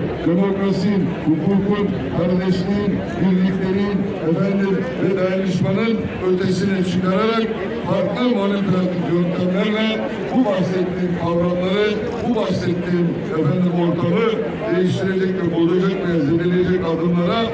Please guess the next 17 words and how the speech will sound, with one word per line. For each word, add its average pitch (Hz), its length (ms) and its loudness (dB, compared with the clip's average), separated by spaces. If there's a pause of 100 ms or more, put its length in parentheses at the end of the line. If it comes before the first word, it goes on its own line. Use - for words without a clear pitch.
(300)
tevessül 185 420 0
edilmemesi 180 600 0 (100)
gerektiğini 170 460 0
altını 170 560 0
sık 220 160 0
sık 214 220 -2
çiziyoruz. 175 480 2 (600)
Ne 233 140 2
dikkatli 202 680 -2 (100)
cahillik 202 640 0 (120)
eskilerin 185 500 -2 (100)
tabiriyle 175 560 0
kıymetli 170 440 0
kardeşlerim, 147 640 0 (400)
değerli 175 380 0
basın 165 300 -2
mensupları 151 640 -2